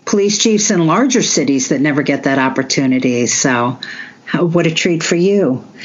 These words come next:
Now, when did you decide you wanted to write this book? Had you been, like, sort of collecting this information throughout your career?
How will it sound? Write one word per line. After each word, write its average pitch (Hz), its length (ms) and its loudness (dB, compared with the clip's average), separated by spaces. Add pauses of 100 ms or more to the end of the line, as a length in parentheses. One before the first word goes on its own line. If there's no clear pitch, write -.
(300)
Now, 262 340 2
when 311 480 0
did 381 200 0
you 330 120 2
decide 247 440 0
you 214 80 2
wanted 208 260 0
to 190 80 0
write 180 240 0
this 190 180 -2
book? 160 280 -2
Had 196 200 0
you 294 180 2
been, 262 260 2
like, 202 320 0
sort 208 260 0
of 175 140 -4
collecting 208 800 2
this 190 200 -2
information 185 720 0
throughout 170 440 0
your 170 160 0
career? 165 720 0